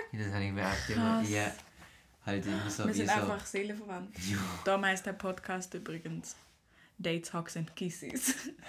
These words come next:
Speaker 2: Weil das ist eigentlich alles, was wir machen.
Speaker 1: Dates,
Speaker 2: Darum.
Speaker 1: Hugs and Kisses, ja.
Speaker 2: Dates, Hugs and Kisses.
Speaker 1: Nein, ähm,
Speaker 2: Wir können euch nachher noch erzählen, was wir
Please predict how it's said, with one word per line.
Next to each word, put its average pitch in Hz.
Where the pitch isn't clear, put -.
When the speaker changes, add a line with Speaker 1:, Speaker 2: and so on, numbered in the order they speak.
Speaker 2:
Weil 185
das 175
ist -
eigentlich 165
alles, 165
was 165
wir 143
machen. 156
Speaker 1:
Dates, 98
Speaker 2:
Darum. 98
Speaker 1:
Hugs 87
and 90
Kisses, 90
ja. 87
Speaker 2:
Dates, 165
Hugs 170
and 170
Kisses. -
Speaker 1:
Nein, 95
ähm, 90
Speaker 2:
Wir -
können 202
euch 196
nachher 190
noch 190
erzählen, 165
was 165
wir -